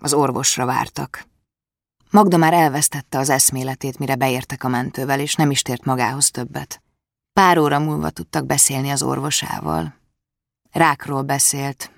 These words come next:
áttétekről, előre haladott állapotról, arról, hogy Kovácsovics néni valamikor eleshetett, mert belső vérzés alakult ki nála,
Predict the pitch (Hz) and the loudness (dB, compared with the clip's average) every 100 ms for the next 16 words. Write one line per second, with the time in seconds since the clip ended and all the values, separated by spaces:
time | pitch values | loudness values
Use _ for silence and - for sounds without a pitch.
0 | - 147 135 - 139 - 135 - 139 139 | -2 0 0 2 -2 0 -4 -4 -6 -6
1 | 139 - _ - 156 135 131 131 131 127 | -8 -12 _ 2 4 4 2 0 -2 -4
2 | 127 127 135 135 135 139 - 143 139 - | -4 -2 0 -2 -6 -8 -6 -4 -4 -8
3 | - - 202 196 165 160 - 202 175 156 | -12 0 2 4 4 2 2 4 6 4
4 | 165 147 - 160 147 135 131 131 123 131 | 0 -2 -2 0 0 2 2 0 -2 0
5 | 156 151 - 143 - 160 135 131 131 139 | 2 4 2 0 0 0 0 -4 0 2
6 | 139 - 131 131 131 135 131 139 123 127 | 2 0 -2 -2 -2 -2 -2 -2 -4 -6
7 | 151 - 147 139 139 139 | -8 -6 -4 0 0 0